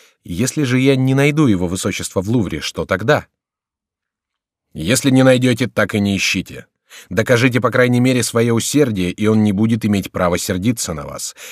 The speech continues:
Во всяком случае, я сам в три четверти второго буду в Лувре". Орельи поклонился и вышел.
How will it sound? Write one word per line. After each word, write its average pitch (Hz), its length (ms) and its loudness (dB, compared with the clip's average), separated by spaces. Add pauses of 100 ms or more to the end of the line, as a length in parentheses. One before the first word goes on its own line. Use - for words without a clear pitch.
Во 98 100 0
всяком 127 300 0
случае, 131 380 0
я 104 160 2
сам 135 260 0
в - 80 -12
три 120 160 -2
четверти 104 440 -4
второго 107 600 0
буду 95 340 -4
в 87 80 -6
Лувре". 73 380 -8 (1300)
Орельи 160 420 4
поклонился 110 840 0
и 104 80 -6
вышел. 80 440 -10